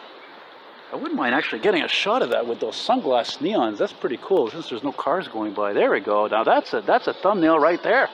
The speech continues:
Thanks to that Optipish-, Optivision Lincoln Town Car, circa eighty-four to eighty-nine.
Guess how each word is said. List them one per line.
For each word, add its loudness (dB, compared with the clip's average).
Thanks -12
to 0
that 4
Optipish-, -2
Optivision -4
Lincoln -4
Town 2
Car, 2
circa 2
eighty-four 2
to 0
eighty-nine. 4